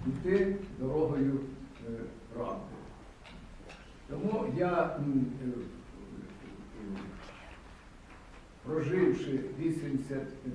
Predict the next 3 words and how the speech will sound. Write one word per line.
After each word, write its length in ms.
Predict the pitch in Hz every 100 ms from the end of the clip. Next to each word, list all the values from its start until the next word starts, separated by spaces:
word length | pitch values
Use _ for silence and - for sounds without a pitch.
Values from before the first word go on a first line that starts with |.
| -
п'ять 340 | 143 135 -
років, 440 | 156 131 127 - 131 - - - - - - - - - - - - - - - - -
можу 360 | 202 190 190